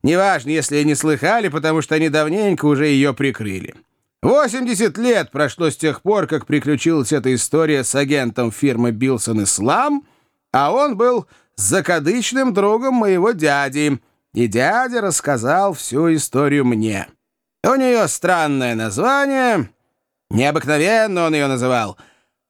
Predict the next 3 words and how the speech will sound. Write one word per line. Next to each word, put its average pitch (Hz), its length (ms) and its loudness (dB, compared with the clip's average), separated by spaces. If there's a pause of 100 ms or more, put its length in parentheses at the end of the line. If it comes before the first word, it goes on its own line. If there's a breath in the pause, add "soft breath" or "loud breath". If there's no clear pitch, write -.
"Приключения 208 1600 0 (380)
торгового 190 880 0
агента". 165 920 -2